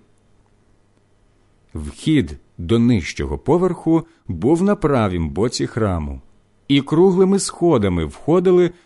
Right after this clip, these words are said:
до середнього поверху, з середнього до третього.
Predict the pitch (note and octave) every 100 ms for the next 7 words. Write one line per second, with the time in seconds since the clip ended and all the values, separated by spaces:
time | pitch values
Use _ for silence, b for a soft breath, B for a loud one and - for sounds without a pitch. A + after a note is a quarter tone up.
0 | - F#2+ D#3 G3+ F3 C3 F#2+ F2+ E2+ -
1 | C#3 D#3 F3 - E3 D#3+ b b F#2+ -
2 | G2+ F#2+ C3+ F#3+ G#3 F#3+ F#3+ F#3+ - _
3 | _ - C#2+ D#3+ C3+ C3 F2+ D#2+ C#2+ C#2